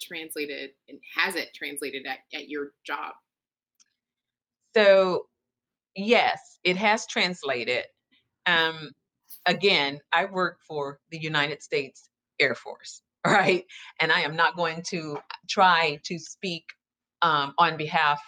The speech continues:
Speaker 2: of anybody other than myself.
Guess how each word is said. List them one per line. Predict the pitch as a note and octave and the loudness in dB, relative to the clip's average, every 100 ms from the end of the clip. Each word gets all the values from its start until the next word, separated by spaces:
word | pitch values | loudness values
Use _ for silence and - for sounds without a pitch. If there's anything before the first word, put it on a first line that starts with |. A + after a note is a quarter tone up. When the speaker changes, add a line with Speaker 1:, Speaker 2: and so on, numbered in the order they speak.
| - _ _ _ | -20 _ _ _
Speaker 2:
of | D3+ C#3+ C3 _ | 0 2 0 _
anybody | F#3 F3+ E3 D3 C#3+ C#3 - | 0 0 2 2 2 0 2
other | D3 D3+ C#3+ | 2 2 -2
than | C#3 G#2 A2+ - | -2 -2 -4 -4
myself. | - A2+ - C#3 F#2 | -2 -2 0 0 0